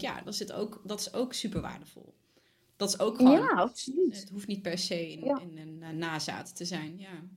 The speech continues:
Speaker 1: Oh, ja.
Speaker 2: En dan, en daarom denk ik ook dat je geen spijt zou krijgen. Maar ja, al zou je spijt krijgen, dan zoek je gewoon een kind.
Speaker 1: Ja.
Speaker 2: Dan gewoon, ja, een kind waar je goed voor kan zijn.
Speaker 1: Ja, ja.
Speaker 2: Die zijn er genoeg natuurlijk.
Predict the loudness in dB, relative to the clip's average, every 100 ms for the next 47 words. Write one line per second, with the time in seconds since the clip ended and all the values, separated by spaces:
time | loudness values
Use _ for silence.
0 | -20 _ _ -12 -12 -16 -20 -6 4 8
1 | 8 8 6 6 6 2 2 6 6 4
2 | 2 2 0 -4 -2 2 2 2 0 0
3 | 0 0 -2 0 0 0 0 0 0 0
4 | -2 -8 -8 0 2 4 6 6 4 4
5 | 0 0 -2 -4 2 2 4 2 2 0
6 | 2 4 4 6 4 4 0 _ _ _
7 | _ _ 6 6 6 2 0 4 4 4
8 | 2 -4 -20 -20 -10 -4 0 0 0 -2
9 | -4 2 4 8 8 10 12 12 10 8
10 | 8 10 8 8 4 4 8 8 10 8
11 | 6 4 -4 -2 -4 -10 -14 -12 6 8
12 | 10 10 8 6 2 6 8 10 8 10
13 | 8 8 6 2